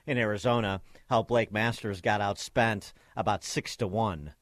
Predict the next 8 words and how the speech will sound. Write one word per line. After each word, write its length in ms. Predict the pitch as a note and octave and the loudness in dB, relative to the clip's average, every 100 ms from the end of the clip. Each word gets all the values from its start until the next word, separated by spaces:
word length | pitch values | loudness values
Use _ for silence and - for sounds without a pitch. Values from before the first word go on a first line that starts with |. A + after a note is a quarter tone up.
| _ _ - | _ _ -6
about 220 | G2+ G2+ | -4 -4
seventy 440 | - C#3 A#2 A2+ | 0 2 4 2
million 460 | G#2+ A2 A2 G#2 G2+ | 2 2 2 0 -2
to 240 | A#2 F#2 | -4 -6
twelve 400 | E2+ - A#2+ A2+ | -2 2 4 4
million. 440 | F#2 E2 D2+ C2 D2 _ _ _ _ _ _ _ _ _ _ _ _ _ | 0 -6 -8 -14 -18 _ _ _ _ _ _ _ _ _ _ _ _ _
You 100 | C#3 | 2
know, 240 | B2+ A2+ | 4 4